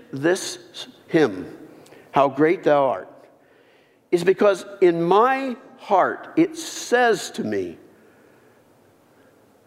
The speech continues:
"This is what I want to tell God. This is what I want to engage with God. I want him to see my faith, and I can do it by singing this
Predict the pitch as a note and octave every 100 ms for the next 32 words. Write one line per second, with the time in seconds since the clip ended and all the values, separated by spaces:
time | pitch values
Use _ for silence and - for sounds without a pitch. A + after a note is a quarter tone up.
0 | _ _ _ F#3+ A#3 C3+ D3 C#3 C3+ C3+
1 | D3+ D3+ F3+ - - - _ _ _ _
2 | _ _ _ _ B3 B3+ G3 C#3 D3+ D3
3 | D3+ D3+ D#3+ D#3 D#3 D#3 - G#3 G#3+ C3+
4 | A#2+ - - - E3 - G3+ A3 - -
5 | - D3+ F3 E3 G#3 A#3 G3+ E3+ D#3 -
6 | - - - C4+ G3 E3 - - - C#3
7 | F3 - G#3+ G#3+ A#2+ - - - F3 F3+
8 | F#3 F#3 D#3 B3+ C4 - D#3+ E3+ - -
9 | C#4 C4+ E3+ C#3+ C#3 D3+ - -